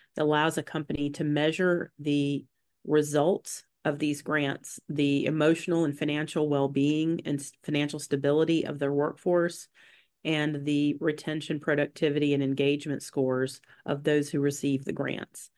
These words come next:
And so there's research done kind of at event and research done forty-five days after. And then we are taking that research, turning it around and embedding it in the platform for the, um, the company to see.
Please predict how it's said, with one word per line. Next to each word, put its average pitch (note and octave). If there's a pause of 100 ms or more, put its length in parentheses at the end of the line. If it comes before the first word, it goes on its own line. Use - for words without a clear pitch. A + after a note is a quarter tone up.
(380)
And C#3+
so D3+
there's D3
research D#3+
done D3
kind C#3+
of C#3
at D#3
event E3+ (340)
and D3+
research D#3
done C#3+
forty-five C#3+
days C#3
after. D#3+ (440)
And D3
then D3
we D3+
are C#3+
taking D#3+
that D3
research, D3
turning D#3+
it D3
around C#3+
and C#3
embedding C#3
it B2+
in B2+
the -
platform C#3
for B2+ (640)
the, C3+
um, C3+ (1200)
the E3+
company C#3+
to C3
see. -